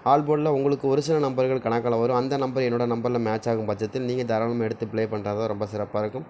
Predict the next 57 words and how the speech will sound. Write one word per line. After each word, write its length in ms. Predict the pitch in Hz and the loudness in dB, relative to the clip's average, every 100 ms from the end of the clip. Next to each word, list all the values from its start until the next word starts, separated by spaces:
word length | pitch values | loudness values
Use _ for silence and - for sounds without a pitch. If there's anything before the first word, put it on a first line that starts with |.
| - - - | -18 -20 -6
ட்ரை 160 | - 156 | 2 4
பண்ணி 220 | 160 170 147 | 4 2 4
பார்க்கலாம்ங்கிறத 680 | 135 131 135 131 117 117 123 | 2 4 2 2 2 2 0
நம்முடைய 300 | 113 107 104 | 0 0 0
கணக்கு. 280 | 110 117 127 | -2 -2 -2
உங்களுடைய 320 | 135 151 143 | 0 0 2
கணக்கு 280 | 127 131 135 | 0 -2 -2
என்னுடைய 260 | 123 120 113 | 0 0 0
கணக்கு 240 | 120 120 | -2 0
ஒத்து 200 | 117 117 | -2 0
வரும் 220 | 135 123 113 | 0 0 -2
பட்சத்தில் 400 | 107 104 127 120 | -4 -6 -4 -4
நீங்க 140 | 107 | -2
தாராளமா 360 | 101 104 110 110 | 0 -2 -2 -4
எடுத்து 240 | 104 - | -4 -8
ப்ளே 180 | - 110 | -6 -4
பண்ணி 220 | 107 107 104 | -2 -4 -4
பாருங்க. 320 | 101 101 110 143 - - - - - | -2 -2 -2 -6 -8 -20 -20 -20 2
அது 200 | 120 156 | 6 6
போக 280 | 156 160 160 | 6 4 4
நம்ம 200 | 160 143 | 2 2
இந்த 140 | 127 123 | 2 0
வீடியோ 240 | 139 147 | 2 2
ஒரு 160 | 135 117 | 2 2
விழிப்புணர்வுக்காக 600 | 117 143 143 151 127 127 123 | 2 0 2 2 2 2 4
தான் 180 | 123 | 2
கொடுக்குறோம். 340 | 117 117 127 123 | 0 0 2 2
இன்னைக்கு 260 | 117 107 | 0 0
என்ன 180 | 110 127 139 | -2 0 0
மாதிரி 200 | 131 120 | 0 0
கம்பெனி 320 | 113 113 120 | -2 -2 0
ஆடுறாங்க, 380 | 107 113 117 120 | 0 0 0 0
என்ன 200 | 110 113 | -2 -2
மாதிரி 180 | 117 110 | -2 -2
ட்ரையல் 300 | 101 107 120 | 0 0 0
நம்பர் 240 | 123 117 107 | -2 -2 0
ஆடுறாங்க, 360 | 104 110 104 113 120 - - - | 0 0 -2 -6 -8 -18 -12 -2
என்ன 180 | 120 147 | 0 2
மாதிரி 220 | 143 123 | 2 0
பெண்டிங் 320 | 110 117 135 | 0 0 0
நம்பர் 300 | 123 117 104 | 0 0 0
இருக்கு, 200 | 107 104 110 | -2 -2 0
அது 140 | 104 | 0
போக 240 | - 131 139 | 0 0 2
ப்ளஸ் 260 | 120 120 123 | 2 0 0
நம்ம 180 | 117 104 | 0 2
ஆல் 220 | 110 120 | 2 2
போர்டில் 240 | 120 107 | 0 0
என்ன 140 | 107 110 | -2 -2
நம்பர் 280 | 104 98 | -4 -6
கொடுக்க 240 | - 110 117 | -6 -4 -2
போறோம், 260 | 110 110 110 | -2 -2 0
இதை 100 | 107 | -2
தான் 160 | 113 | -2
நான் 120 | 107 104 | -4 -4
சொல்ல 140 | 104 | -4
போறேன். 240 | 104 147 | -2 -4